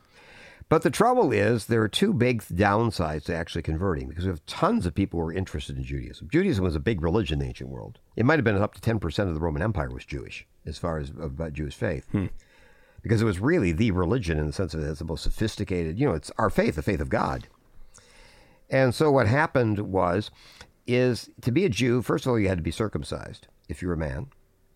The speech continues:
Speaker 1: And then, and that was a really big deal because in the ancient world, there was a lot of public nudity, and that was really looked upon very badly by others.
Speaker 2: Yeah. <laughs> Yeah.
Speaker 1: It was looked as, as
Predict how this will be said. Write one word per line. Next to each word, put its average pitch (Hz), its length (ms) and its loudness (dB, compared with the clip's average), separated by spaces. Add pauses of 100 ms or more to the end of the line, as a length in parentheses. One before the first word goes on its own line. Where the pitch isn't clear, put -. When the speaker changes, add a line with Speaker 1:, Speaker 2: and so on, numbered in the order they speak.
(520)
Speaker 1:
And 117 180 2
then, 151 480 4 (920)
and 101 160 0
that 175 140 4
was 123 140 4
a 104 80 4
really 104 360 2
big 87 240 -2
deal 82 260 -2
because 85 220 -6
in 95 60 -4
the 107 100 0
ancient 110 280 -2
world, 101 340 0
there 92 60 0
was 87 100 -2
a 90 60 0
lot 104 180 2
of 92 80 -4
public 90 260 0
nudity, 85 640 -2
and 82 480 -4 (120)
that 98 140 0
was 90 160 -2
really 95 360 0
looked 85 220 -2
upon 78 340 -6
very 82 460 0
badly 69 460 -6
by 65 180 -10
others. 62 380 -16 (120)
Speaker 2:
Yeah. 165 400 0
<laughs> - 60 -4 (1200)
Yeah. 110 240 2 (640)
Speaker 1:
It - 60 -4
was 92 100 0
looked 120 140 0
as, 98 180 -2
as 95 160 -4